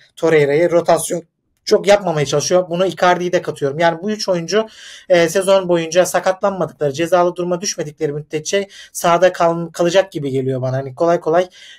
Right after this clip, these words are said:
e, Türkiye Kupası maçları haricinde dinlendirmeyecektir. Yani bu konu maça dair çok fazla söylenecek bir şey yok.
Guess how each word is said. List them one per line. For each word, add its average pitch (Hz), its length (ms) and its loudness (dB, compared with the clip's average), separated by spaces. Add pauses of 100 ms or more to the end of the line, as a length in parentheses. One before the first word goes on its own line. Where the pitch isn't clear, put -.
(100)
e, 156 160 2
Türkiye 180 280 -4
Kupası 180 280 -6
maçları 170 300 0
haricinde 160 540 -2
dinlendirmeyecektir. 165 1000 -6 (340)
Yani 180 180 4
bu 180 60 -6
konu 190 220 4
maça 185 460 0
dair 185 220 4
çok 185 200 -6
fazla 175 300 0
söylenecek 170 500 -4
bir - 60 -8
şey 165 140 -2
yok. 185 180 0